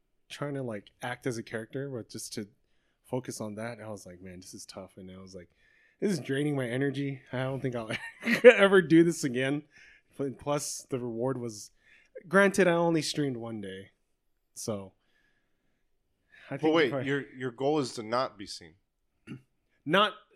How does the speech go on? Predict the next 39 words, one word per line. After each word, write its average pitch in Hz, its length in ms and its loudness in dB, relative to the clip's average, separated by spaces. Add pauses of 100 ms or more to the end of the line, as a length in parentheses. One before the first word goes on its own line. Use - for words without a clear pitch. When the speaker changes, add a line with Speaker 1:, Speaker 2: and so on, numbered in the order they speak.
(100)
Speaker 1:
no, 160 200 2
I 135 100 -4
do, 135 140 2
my 143 180 2
goal 180 160 6
is - 120 -4
to - 60 -8
start 135 340 -2
over. 117 380 -6 (480)
Speaker 2:
Okay, 170 380 6 (140)
okay. 127 240 -2
Speaker 1:
Yeah, 104 100 -4 (200)
yeah. - 120 -10
Speaker 2:
Okay, 117 160 -6
got 90 220 -2
it. - 100 -20
Speaker 1:
Yeah. - 100 -10 (560)
Different 135 320 0
community, 104 600 -6 (960)
but 101 260 -8 (240)
Speaker 2:
Okay. 135 200 -4 (1000)
Speaker 1:
yeah, 110 260 -6
I 107 40 -8
don't 120 140 -6
know. 120 120 -4
It 104 180 -4
was 123 220 -6
hard. 104 380 -4 (800)
It 107 80 -10
was 107 220 -8
very 113 360 -6
energy 107 380 -6
Speaker 2:
<laughs> 104 40 -14
Speaker 1:
draining. 98 400 -10
So - 220 -8
I 104 120 -6
don't 135 240 -4
see 143 180 -10
myself, 113 420 -10